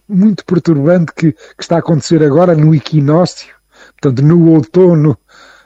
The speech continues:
no hemisfério sul e na primavera no hemisfério norte,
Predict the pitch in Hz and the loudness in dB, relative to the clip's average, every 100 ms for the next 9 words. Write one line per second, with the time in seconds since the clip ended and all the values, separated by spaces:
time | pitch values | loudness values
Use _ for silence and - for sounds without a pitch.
0 | _ 143 147 143 143 - - 151 143 117 | _ -2 0 0 -2 -4 -2 0 0 -2
1 | - 165 160 160 - 147 151 139 160 156 | -4 0 2 0 0 0 0 -2 -2 0
2 | 147 156 151 143 135 - - 147 139 - | 0 0 0 -2 -4 -6 -8 -6 -6 -4
3 | 151 143 139 151 156 - | -2 0 0 0 -2 -6